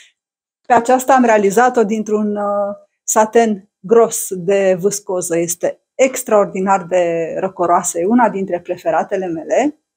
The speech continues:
dar poate să fie și cu un număr gol și aici cu o mânecă, uh, kimono, o mânecă necusută. Iată, deci,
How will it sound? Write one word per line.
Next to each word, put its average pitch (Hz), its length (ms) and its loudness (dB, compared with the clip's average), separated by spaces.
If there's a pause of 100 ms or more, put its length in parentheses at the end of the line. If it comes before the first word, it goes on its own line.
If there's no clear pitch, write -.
(440)
dar 392 240 2
poate 220 280 -2
să - 140 -12
fie 175 280 -4
și 285 600 -4
cu 349 100 2
un 311 140 6
număr 202 280 0
gol 254 580 -2 (240)
și 302 420 -4
aici 214 420 0
cu - 120 0
o 214 100 6
mânecă, 226 760 -2 (200)
uh, 180 340 -4
kimono, 214 580 0 (440)
o 202 160 0
mânecă 208 380 -2
necusută. 165 720 -2 (2000)
Iată, 262 380 2
deci, - 640 -2